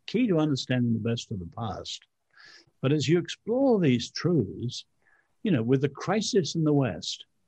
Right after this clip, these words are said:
with the emergence of totalitarian China, and with singularity in the wings,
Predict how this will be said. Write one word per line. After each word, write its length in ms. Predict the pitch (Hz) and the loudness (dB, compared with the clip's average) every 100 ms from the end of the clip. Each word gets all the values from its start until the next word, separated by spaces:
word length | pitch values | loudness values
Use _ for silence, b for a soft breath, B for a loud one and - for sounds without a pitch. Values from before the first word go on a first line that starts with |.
| _ _ _ _ 202 | _ _ _ _ -2
with 180 | 120 | 2
the 100 | 117 | 4
emergence 720 | 120 120 147 185 139 139 127 - | 4 4 4 2 2 2 2 0
of 140 | 113 | -2
totalitarian 960 | - 117 110 117 110 104 110 107 98 98 | 0 -2 -2 -4 -4 -4 -4 -2 0 -2
China, 360 | - 107 95 - - _ _ b b b | -2 -2 -4 -6 -16 _ _ b b b
and 180 | 123 131 | 2 4
with 160 | 135 123 | 6 4
singularity 1300 | - - 185 147 151 139 139 139 117 107 95 69 90 | 0 0 0 2 2 2 2 2 0 0 -6 -4 2
in 140 | 117 | 4
the 80 | 113 | 6
wings, 840 | 117 123 123 98 - - - - | 4 4 4 2 -4 -10 -8 -8